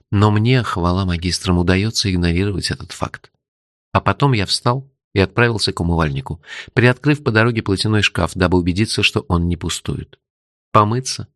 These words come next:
переодеться в чистое, взглянуть на мир, в который меня занесло, и как следует перекусить. Вот что мне требовалось,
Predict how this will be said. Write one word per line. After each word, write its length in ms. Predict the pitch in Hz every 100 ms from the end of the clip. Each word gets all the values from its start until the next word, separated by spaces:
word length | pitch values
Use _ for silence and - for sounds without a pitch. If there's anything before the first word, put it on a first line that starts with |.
| _
переодеться 600 | - 98 98 95 123 - 98
в 60 |
чистое, 500 | - 123 - 98 92 _ _ -
взглянуть 520 | 92 104 120 135 -
на 160 | 113 113
мир, 220 | 131 131
в 40 |
который 320 | - 104 117 110
меня 220 | 110 107
занесло, 420 | 101 110 - 147
и 100 | 120
как 240 | - 104
следует 380 | - 117 117 110
перекусить. 600 | 107 101 107 - 120 - _ _ _ -
Вот 240 | 101 117
что 200 | - -
мне 160 | 90 85
требовалось, 640 | 95 80 73 65 62 -